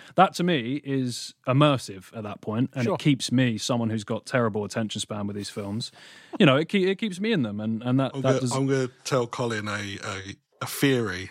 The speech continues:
Speaker 3: that was out at the time.
Speaker 1: Okay.
Speaker 3: Just making everyone sort of go scratch their heads. Um,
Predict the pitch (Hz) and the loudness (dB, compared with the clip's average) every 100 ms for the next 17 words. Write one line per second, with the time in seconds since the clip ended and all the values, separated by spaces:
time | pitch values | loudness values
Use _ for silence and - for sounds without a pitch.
0 | - 113 117 117 113 101 107 - 107 95 | -10 -8 -4 -2 -2 -4 -6 -6 -6 -6
1 | 92 _ _ _ - - 135 135 151 226 | -10 _ _ _ -20 -4 2 4 4 2
2 | 110 - 113 113 110 101 101 - - - | -2 -2 -4 -4 -6 -6 -6 -8 -10 -8
3 | 104 104 92 - - 92 - 104 98 95 | -6 -6 -8 -8 -6 -6 -6 -6 -6 -6
4 | - - - 110 101 98 | -8 -10 -8 -8 -8 -10